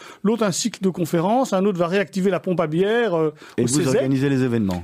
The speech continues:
Speaker 1: Et il y a personne qui lève son doigt pour dire, « Moi, je vais, qui, qui va faire le journal de la fac ? » Et donc, euh, je restais, euh, le seul à pas avoir pris un truc. Donc, c'est tombé sur moi.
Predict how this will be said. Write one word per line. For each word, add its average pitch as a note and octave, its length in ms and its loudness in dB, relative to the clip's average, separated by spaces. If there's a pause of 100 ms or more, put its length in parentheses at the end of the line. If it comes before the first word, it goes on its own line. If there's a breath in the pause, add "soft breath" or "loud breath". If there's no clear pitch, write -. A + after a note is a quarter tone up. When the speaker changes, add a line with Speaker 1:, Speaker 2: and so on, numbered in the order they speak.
(140)
Speaker 1:
Et A3 60 2
il - 20 0
y - 20 0
a A3 60 -2
personne D#4+ 560 0
qui B3+ 260 0
lève B3 160 2
son A#3 240 -2
doigt C4+ 320 0
pour G3+ 160 0
dire, « B3 240 2
Moi, A#3 180 2
je F#3+ 140 -4
vais, G#3+ 320 0 (100)
qui, A#3 120 0
qui G#3+ 220 -4
va A#3 120 0
faire C4 120 0
le G#3 80 0
journal A3 340 0
de G3+ 40 4
la F#3 120 0
fac ? » - 460 -6 (960 loud breath)
Et E3+ 100 2
donc, F3+ 300 -2
euh, E3 120 2
je D#3 100 0
restais, E3 280 -2
euh, D3+ 300 0 (160)
le E3+ 100 -4
seul F3 240 -2
à C#3+ 60 -2
pas D#3 160 2
avoir D3 180 -2
pris - 180 -4
un D3+ 80 0
truc. G#3 260 0
Donc, D#3 100 -2
c'est G3+ 180 -2
tombé G#3 220 0
sur E3 160 0
moi. D#3+ 320 0